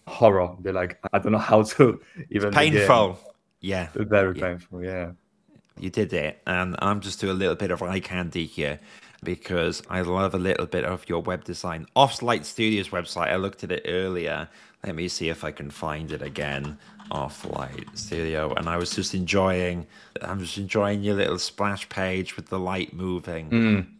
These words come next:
Speaker 2: That's very cool. You can see where that came from. But, so is this a typical thing that you do then, Adam? You would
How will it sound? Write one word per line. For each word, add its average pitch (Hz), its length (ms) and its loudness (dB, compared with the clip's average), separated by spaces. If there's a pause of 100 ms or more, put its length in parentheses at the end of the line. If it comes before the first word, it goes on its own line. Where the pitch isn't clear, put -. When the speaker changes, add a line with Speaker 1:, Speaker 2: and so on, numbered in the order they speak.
Speaker 2:
That's 95 220 -2
very 98 400 -2
cool. 82 720 -6 (160)
You 110 100 -6
can 113 120 -2
see 117 340 2
where 110 200 4
that 104 240 -2
came 104 320 -4
from. 92 380 -6 (340)
But, 107 180 -2
so - 260 -4
is 113 140 2
this 123 140 -2
a 123 40 2
typical 117 460 -4
thing 123 300 0
that 110 180 -4
you 95 140 -4
do 95 180 -4
then, 87 200 -6
Adam? 85 480 -8
You 87 140 -6
would 90 200 -6